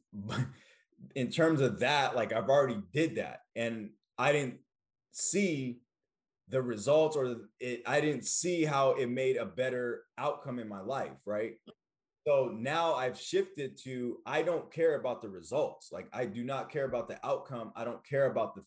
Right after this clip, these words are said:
things. I no longer need to chase anything. I literally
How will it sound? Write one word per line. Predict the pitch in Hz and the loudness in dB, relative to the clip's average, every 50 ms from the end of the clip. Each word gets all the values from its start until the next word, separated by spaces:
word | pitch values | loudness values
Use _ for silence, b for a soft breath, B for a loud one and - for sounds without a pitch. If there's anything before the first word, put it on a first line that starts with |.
| _ - | _ -2
things. | 156 156 139 131 120 117 110 104 | -2 0 0 0 -2 -4 -4 -4
I | 101 | -4
no | 107 107 120 127 127 | -4 -2 -2 -4 -2
longer | 131 139 139 135 127 127 120 | -2 -2 -2 -2 -2 -2 -4
need | 117 110 123 127 123 104 | -4 -4 -6 -6 -8 -8
to | - 104 - | -10 -12 -12
chase | - - - - - 165 165 147 135 131 - - - - - | -12 -10 -4 2 4 4 4 4 2 -2 -4 -6 -8 -4 -2
anything. | 151 170 170 147 117 - - 76 60 - - _ _ _ _ _ _ _ - | 0 0 0 -2 -4 -6 -8 -12 -12 -14 -18 _ _ _ _ _ _ _ -6
I | 98 | -6
literally | 113 113 131 143 143 147 135 131 123 110 101 | -2 2 2 4 4 4 2 2 0 -2 -4